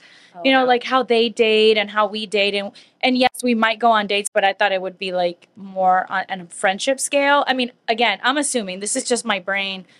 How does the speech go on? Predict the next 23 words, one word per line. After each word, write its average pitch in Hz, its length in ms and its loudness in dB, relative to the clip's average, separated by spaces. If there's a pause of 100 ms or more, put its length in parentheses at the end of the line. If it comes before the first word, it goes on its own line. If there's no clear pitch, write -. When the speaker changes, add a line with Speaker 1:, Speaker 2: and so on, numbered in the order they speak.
(180)
Speaker 2:
thinking 214 260 -4
how 202 160 0
it 180 60 0
would 180 160 -4
be. - 260 -12 (320)
And 220 180 0
then 208 160 0
once 220 240 -2
we 196 120 -8
get 247 320 0
there, 208 360 2
we're 196 160 -4
separated 185 920 0
for 185 140 -2
much 220 280 -2
longer 202 360 -2
than 180 180 -2
I 196 140 0
expected. 180 800 -6 (340)
And 202 100 0
it 202 80 0
was 196 200 -6
definitely 220 720 -2